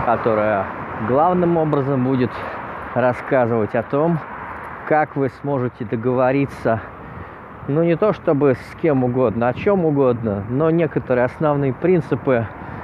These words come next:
ведения переговоров, э, вы получите. Э,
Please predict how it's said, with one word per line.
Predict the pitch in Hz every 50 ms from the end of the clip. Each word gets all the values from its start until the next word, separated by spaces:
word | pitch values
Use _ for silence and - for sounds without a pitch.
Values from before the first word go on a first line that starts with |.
| - - -
ведения | 139 147 143 139 160 165 156 143 131 127
переговоров, | - - 139 135 131 131 147 139 139 156 175 185 175 170 151 - - - - - - - - - - - - - - - - - - -
э, | 120 117 120 120 117 113
вы | 131 156
получите. | 127 - 147 135 139 151 143 - - 131 - - - 110 92 82 - - - - - - - - - - - - - - - - - - - -
Э, | 117 113 117 113 110 107 104 107 101 101 101 95 98